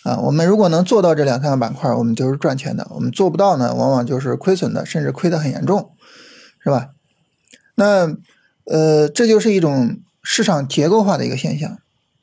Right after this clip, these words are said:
那么我们在这个，就是这两三个走得好的板块内部，我们是不是也能够看到结构呢？实际上也是可以看到的，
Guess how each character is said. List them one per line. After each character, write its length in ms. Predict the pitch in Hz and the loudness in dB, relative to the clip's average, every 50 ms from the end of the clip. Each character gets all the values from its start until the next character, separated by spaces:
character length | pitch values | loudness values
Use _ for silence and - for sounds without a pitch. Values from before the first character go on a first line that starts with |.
| _ _ - - _ | _ _ -20 -8 _
那 100 | 269 254 | 0 2
么 120 | 285 294 269 | 4 4 4
我 60 | 175 | 2
们 100 | 139 135 | 2 2
在 160 | 160 190 196 | 2 2 2
这 80 | 202 196 | 4 4
个， 320 | 202 190 156 139 - - - _ _ _ _ _ _ | 4 2 2 0 -2 -6 -12 _ _ _ _ _ _
就 160 | - 175 165 | -2 2 2
是 120 | 175 170 | 2 2
这 120 | 165 190 170 | 2 2 2
两 240 | 151 147 131 127 131 | 2 2 0 0 0
三 220 | - 196 208 208 | 0 2 2 2
个 300 | 196 190 151 123 - - _ _ | 2 2 2 0 -2 -6 _ _
走 160 | - 135 120 | -4 -2 0
得 80 | 147 175 | 0 0
好 160 | - 156 127 | 0 0 -2
的 80 | 139 165 | -2 -2
板 240 | 247 160 - 165 | -2 -4 -6 -6
块 160 | 139 135 175 180 | -4 -2 0 2
内 380 | 190 214 247 294 277 185 135 | 2 2 2 2 2 0 -2
部， 200 | 135 170 147 135 - 123 | -2 -2 -2 0 0 0
我 60 | 127 | 0
们 140 | 139 139 147 | 0 -2 -2
是 140 | - - 180 | -2 -2 0
不 100 | 185 190 | 2 2
是 80 | 185 180 | 2 2
也 100 | 147 113 | 2 0
能 100 | 113 127 | 0 -2
够 80 | 139 139 | -2 -2
看 180 | - - 180 | -2 -2 -2
到 120 | 143 135 135 | 0 -2 -2
结 180 | 135 131 127 | -2 -4 -4
构 160 | 131 131 131 | -2 -2 -2
呢？ 140 | 123 127 135 - _ _ _ _ _ _ _ _ _ _ _ _ _ _ _ _ _ _ _ _ | -2 -4 -6 -8 _ _ _ _ _ _ _ _ _ _ _ _ _ _ _ _ _ _ _ _
实 120 | - - | -2 0
际 40 | 180 | 2
上 120 | 185 185 180 | 2 2 2
也 140 | 135 - | 0 -2
是 80 | 127 139 | -2 -4
可 120 | 135 151 | -2 -2
以 60 | 139 131 | -2 -2
看 180 | - 151 143 | -4 -4 -4
到 140 | 135 127 117 | -4 -4 -4
的， 180 | 190 208 - | -6 -8 -10